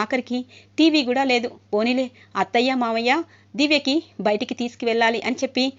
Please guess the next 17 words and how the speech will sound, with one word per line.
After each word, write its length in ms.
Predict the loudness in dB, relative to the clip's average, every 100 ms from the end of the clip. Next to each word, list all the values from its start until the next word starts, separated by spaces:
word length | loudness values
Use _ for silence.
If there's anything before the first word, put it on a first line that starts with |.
| -14 -2 4
"సరే 180 | 6 4 _ 2
వెళ్దాము" 400 | 4 4 2 -2 -4
అని 160 | -4
అంటుంది 360 | -4 -6 -4 -4 -4 -8 -2 2
తులసి. 360 | 4 4 2 0 -4 -16 _ -2
ఇది 140 | 4 6 6
ఇలా 100 | 4 2
ఉండగా 280 | 0 0 -2 -4 -4 0
అంకిత 280 | 2 2 4 2 0 -2
అభి 140 | 0 -2
దగ్గరికి 280 | -2 -4 -2 -4
వస్తుంది. 320 | -2 -2 -2 -4 _ -4
"అభి, 160 | 0 0 -2 -8 -20 _ _ 4
నీ 160 | 4
వాళ్ళకి 480 | 6 2 0 0 -4 -4 -12 -6 0
అవసరం 300 | 2 2 2
తీర్చాలని 540 | 2 0 -2 -2 0